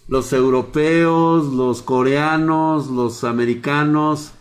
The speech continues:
la Alianza de Cazadores de Europa, la Unión de Gremios Temporales Africanos, la Alianza China de Respuesta de Emergencias.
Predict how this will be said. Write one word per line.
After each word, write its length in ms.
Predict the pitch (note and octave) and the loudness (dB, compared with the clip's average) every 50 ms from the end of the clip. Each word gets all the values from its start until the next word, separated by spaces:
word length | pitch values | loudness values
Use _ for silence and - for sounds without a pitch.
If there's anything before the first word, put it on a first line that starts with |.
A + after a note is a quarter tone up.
| - _ - - - _ _ _ _ | -20 _ -20 -20 -20 _ _ _ _
la 160 | - C3 C3+ C#3 | -4 -2 0 0
Alianza 420 | C#3 C#3+ E3 F3+ F#3 F3+ F#3 F3 | 2 2 2 2 2 2 0 0
de 120 | D#3 C#3+ | 0 0
Cazadores 580 | D3 D3 C3 - C#3+ C#3 D3 E3+ E3+ E3+ C#3+ B2+ | 0 -2 -2 0 0 0 2 2 2 2 2 2
de 60 | C#3 | 2
Europa, 520 | C3 C3 C#3 D3 D#3 E3+ E3+ F3 - E3+ D#3+ | 2 2 2 2 2 0 0 0 -2 -2 0
la 140 | D3+ C#3 | 0 0
Unión 260 | C#3 C#3 C#3+ D#3 E3 E3 | 0 2 2 2 2 2
de 100 | E3 C#3 | 0 0
Gremios 460 | B2+ C#3 D3+ D#3 D#3+ E3 D#3 D3+ D3 | 0 0 0 0 2 0 0 0 -2
Temporales 600 | C#3+ B2+ G#2 - B2+ B2+ C#3+ D#3 D3+ D3 D3 C#3+ | -4 -6 -2 -2 0 0 2 0 0 -2 -2 -4
Africanos, 680 | A#2+ G#2+ A#2+ A#2+ A#2+ - D3 D3 D#3 D#3+ D#3+ D#3+ D#3+ D3 | -6 -6 -6 -6 -6 -4 -4 -2 -2 0 0 -2 -2 -2
la 120 | C#3+ C3+ | -2 -2
Alianza 460 | B2+ B2+ C#3 D3+ D#3+ D#3 D#3 D3 - - | 0 0 0 -2 -2 -2 -2 -4 -4 -4
China 300 | - D3+ D3 D3+ D3+ C#3 | -4 -4 -2 -2 0 -2
de 100 | B2+ A#2 | -2 -2
Respuesta 560 | A2+ A#2 G#2 - - C3+ C#3 C#3 C#3+ D3 C3+ | -4 -6 -8 -6 -4 -2 -2 -2 -2 -4 -4
de 80 | B2 A#2 | -2 -2
Emergencias. 960 | A2 A2+ G#2+ G2+ G#2+ C3+ C#3+ D3+ D3+ D3 D3 - D3 D3+ D3+ D3+ D3 - | -2 -4 -4 -4 -4 -2 0 0 0 0 0 0 0 0 0 -2 -4 -6